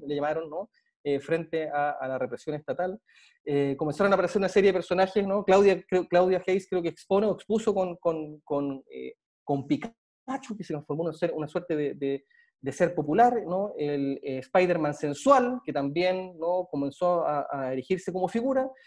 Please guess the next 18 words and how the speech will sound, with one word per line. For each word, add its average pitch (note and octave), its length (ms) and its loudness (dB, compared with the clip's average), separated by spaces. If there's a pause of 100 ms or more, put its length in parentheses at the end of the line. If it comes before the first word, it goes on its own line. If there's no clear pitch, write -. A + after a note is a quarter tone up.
(220)
y B3+ 100 0
probablemente, G#3 1120 2
eh, D3+ 40 -2 (760)
una D#3 260 0
de D3 80 4
las C#3 100 -4
más D#3 140 2
importantes, E3 600 -2
que D#3 140 -4
es D#3 60 -4
este, D#3 160 -4
¿no? D3+ 160 -2
el C3 260 -8
denominado C3+ 480 -2
perro E3 240 4
matapacos, D#3+ 640 0
por - 80 -6
referencia D3+ 720 -4